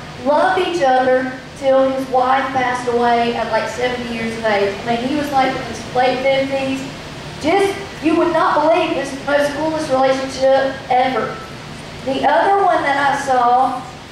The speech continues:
very difficult at forty and sixty. One's about to retire,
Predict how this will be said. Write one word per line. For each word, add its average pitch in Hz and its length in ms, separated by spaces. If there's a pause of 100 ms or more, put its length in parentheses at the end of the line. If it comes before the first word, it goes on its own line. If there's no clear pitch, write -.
(140)
very 403 420
difficult 311 720
at 262 260
forty 381 520
and 262 180
sixty. 349 580
One's 339 320
about 370 300
to 330 120
retire, 311 800